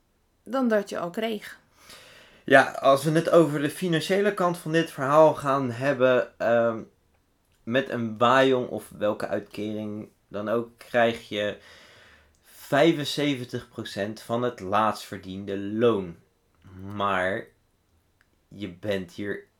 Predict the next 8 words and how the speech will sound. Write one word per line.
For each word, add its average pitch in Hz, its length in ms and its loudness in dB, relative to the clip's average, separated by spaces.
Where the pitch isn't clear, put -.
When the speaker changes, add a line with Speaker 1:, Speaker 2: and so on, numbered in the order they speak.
Speaker 2:
ingegaan 113 840 -4
voordat 120 920 0
je 117 280 -6
een 107 220 -8
laatst 95 300 -4
verdiend 104 420 -12
loon 131 400 2
had. - 440 -10